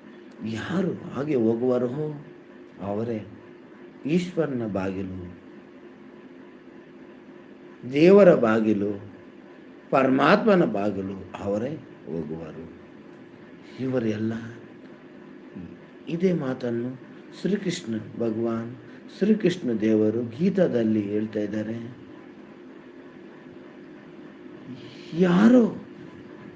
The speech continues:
ಸಾವಿರಾರು ಮಂದಿ ನನ್ನ ನೋಡುವುದಕ್ಕೆ, ಅಪೇಕ್ಷೆ ಮಾಡುವುದಕ್ಕೆ, ನನ್ನ ಪ್ರಾಪ್ತಿ ಮಾಡುವುದಕ್ಕೆ ಪ್ರಯಾಸ ಮಾಡ್ತಾರೆ.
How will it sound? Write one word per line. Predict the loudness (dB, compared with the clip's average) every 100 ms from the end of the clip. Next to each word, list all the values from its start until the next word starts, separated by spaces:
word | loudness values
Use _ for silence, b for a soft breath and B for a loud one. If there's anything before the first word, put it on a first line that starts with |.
| -18 -10 -4
ಸಾವಿರಾರು | 0 4 6 8 10 12
ಮಂದಿ | 10 8 4 2 0 -10 -18 -20 -20 -20 -20 -20 -20 -20 -14 0
ನನ್ನ | 4 6
ನೋಡುವುದಕ್ಕೆ, | 6 8 10 10 6 2
ಅಪೇಕ್ಷೆ | 4 4 6 6
ಮಾಡುವುದಕ್ಕೆ, | 8 8 6 4 -2 -8 -16 -18 -20 -20 -20 -20 -6
ನನ್ನ | 0 4 4
ಪ್ರಾಪ್ತಿ | 6 4 6 4
ಮಾಡುವುದಕ್ಕೆ | 6 6 6 4 0 -4 -12 -16 -20 -20 -20 -20 -20 -20 -20 -20 -20 -20 -20 -20 -20 -20 -20 -20 -2
ಪ್ರಯಾಸ | 4 4 4 2 0
ಮಾಡ್ತಾರೆ. | 0 -2 -2 -6 -6 -10